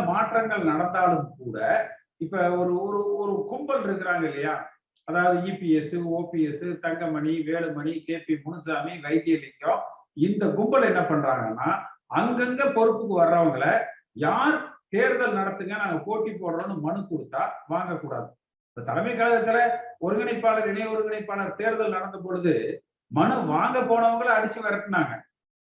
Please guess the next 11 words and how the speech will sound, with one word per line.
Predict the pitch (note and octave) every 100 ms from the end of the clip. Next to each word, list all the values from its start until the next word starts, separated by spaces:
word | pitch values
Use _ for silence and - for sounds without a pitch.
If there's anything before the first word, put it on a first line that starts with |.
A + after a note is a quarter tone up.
| _
இங்க | G#3 C4 C#4
என்னன்னா, | A#3 A#3+ A#3+ D#4+ A#3+
யாரு | A3 C#4+ D#4+
கொண்டு | B3 B3+
வந்து | B3 B3
அந்த | B3+ A3
மனு | G#3 B3 B3
கொடுத்தாலும் | A3+ A3 A#3 - G3+
வாங்காதீங்க, | G3+ A#3+ A#3 G3 D3+ C#3+ D3 - - _ _ _ _ _ _
அவ | - G#3+ G#3+ G#3+
போட்டியின்றி | C4+ C#4+ C#4+ B3+ A#3+